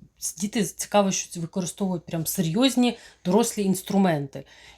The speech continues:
І пилки якісь, і тисаки, все це використовується у цих, е, кабінетах, все це є. Е, звичайно, з дотриманням певних сейфті, м, правил, які вони ч-, перед тим, як почати працювати, з вчителем проговорюють, якісь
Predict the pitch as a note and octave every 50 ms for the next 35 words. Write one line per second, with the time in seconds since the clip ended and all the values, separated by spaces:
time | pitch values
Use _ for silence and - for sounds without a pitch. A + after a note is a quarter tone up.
0 | _ - D#3+ - - A#3 C#4 D4+ C4+ A#3+ - A#3 A#3 A3+ A3 G3 - - A3 G#3+
1 | G3 - - E3 D#3+ D#3 D#3 - D#3+ - - - D#3 - - A#3 B3 C#4 C#4 C#4
2 | C4 B3 - - - F#3+ E3+ - - F3 D#3 D#3 D#3 - F3 E3 D3+ - - F3+
3 | E3 D#3+ D#3 D#3 - D#3+ D3+ - - F3 D#3 - - E3+ D3+ D3+ D#3 D#3 D3+ C#3+
4 | - _ _ _ _ _ _ _ _ _ _ _ _ _ _ _ _ _ - -
5 | - - E3 D#3 F#3 G3 A#3 C#4+ D4 - G3 - - - F3 - - F3 E3 F3
6 | G#3+ B3 C4+ C4+ - - - - - - - - - _ _ - E3+ F3+ F3 E3
7 | D#3+ D3+ F3+ D#3+ E3 F#3+ F3+ - G#3 F#3+ F3+ E3 D#3 D#3 D#3+ - F#3 F3+ F3+ E3+
8 | D#3+ D#3+ D#3+ D#3+ D#3 D3+ D3+ D3+ D3+ - - D#3+ D#3 D#3 D3+ D3 - - - -
9 | A#3+ C#4 D4 C#4 - - A#3+ A3+ A3 G#3+ - _ - F#3+ F#3 F3 E3+ D#3+ - -
10 | G3 A3+ C4 A#3+ A#3 G#3+ G3+ G3+ - E3 D#3 D#3+ D#3 D#3 D3+ C#3+ - _ _ -
11 | D#3 D#3 _ _ _ _ _ _ - - - _ - F3+ E3+ E3 - - E3+ D#3+
12 | D#3+ D#3+ - _ - D#3+ - - - - D#3+ - D#3 - - - F#3 A#3+ C#4 C4+
13 | G3 - - - - - - - F3+ - - D#3+ D#3 D3+ - D#3+ D3 C#3+ D#3 D#3+
14 | A#3 C4+ C#4+ B3+ A#3 G3+ - D3 - - D3+ - - -